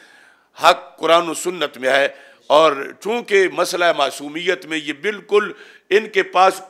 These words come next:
कोई दलील नहीं है, और अब इस तरह की दलीलों पे गुजारे कर रहे हैं जिसकी वजह से इन्हें यजीद को सलाम करना पड़ेगा कि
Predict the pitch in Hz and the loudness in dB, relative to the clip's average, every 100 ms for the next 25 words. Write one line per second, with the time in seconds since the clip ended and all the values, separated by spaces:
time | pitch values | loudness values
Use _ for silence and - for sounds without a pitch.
0 | _ 240 269 311 277 247 254 233 214 190 | _ 4 6 6 2 0 0 0 -2 -2
1 | 202 131 151 - - _ _ - 190 254 | -2 -2 -2 -2 -10 _ _ -2 2 2
2 | 262 330 330 - 269 247 247 240 196 208 | 0 -2 -4 -2 2 2 2 -6 -4 -4
3 | 226 220 202 180 180 185 190 175 165 151 | -4 -2 -4 -4 0 0 0 -4 -4 -4
4 | 175 156 151 - _ - 233 - - 185 | -4 -4 -8 -12 _ -8 -6 -6 -6 -4
5 | 185 180 185 185 170 160 202 226 - 180 | 0 0 -2 -4 -4 -4 -4 -6 -6 -6
6 | 143 170 156 151 143 139 139 120 120 117 | -4 -6 -6 -10 -8 -8 -8 -8 -6 -8
7 | - _ _ | -10 _ _